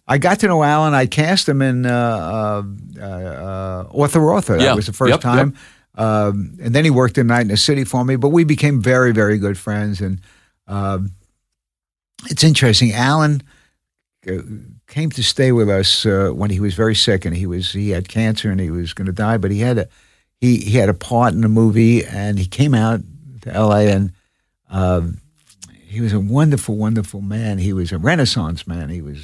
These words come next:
Speaker 1: a comedian, an
Speaker 2: Funny,
Speaker 1: actor.
Speaker 2: funny man.
Speaker 1: He was a great tennis player, a great golfer. He could do everything. So anyhow, so he was staying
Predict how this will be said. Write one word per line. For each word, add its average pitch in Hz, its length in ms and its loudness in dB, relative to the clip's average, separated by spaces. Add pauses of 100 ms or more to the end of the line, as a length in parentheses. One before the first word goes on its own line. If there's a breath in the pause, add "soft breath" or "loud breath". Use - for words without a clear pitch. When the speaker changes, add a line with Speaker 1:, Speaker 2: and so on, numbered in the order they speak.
Speaker 1:
a - 240 -20
comedian, 120 500 2
an 71 40 -6
Speaker 2:
Funny, 92 320 2
Speaker 1:
actor. 104 220 0
Speaker 2:
funny 92 240 2
man. 80 260 -2 (120)
Speaker 1:
He 120 60 -4
was 101 100 0
a 95 40 -2
great 95 240 -2
tennis 156 340 2
player, 113 440 -2
a 73 60 -4
great 69 260 -10
golfer. 151 380 0
He 110 140 0
could 160 140 -2
do 123 140 0
everything. 92 420 -2 (460)
So 165 100 -4
anyhow, 143 400 4 (540 soft breath)
so 143 140 0
he 170 180 4
was 143 160 4
staying 160 720 -2